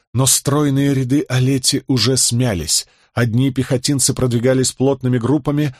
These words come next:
в то время как другие, потрясённые и растерянные, ушли в глухую оборону. Ещё одна вспышка, сопровождаемая громким треском. Молния! Красная молния!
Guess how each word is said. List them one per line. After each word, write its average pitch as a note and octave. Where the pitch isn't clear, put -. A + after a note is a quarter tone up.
в -
то B2+
время A#2+
как G#2
другие, A2
потрясённые A2+
и -
растерянные, B2+
ушли B2+
в A2+
глухую B2
оборону. A2+
Ещё A2
одна G2+
вспышка, -
сопровождаемая A#2
громким A#2
треском. C3
Молния! A#2
Красная A2
молния! G#2+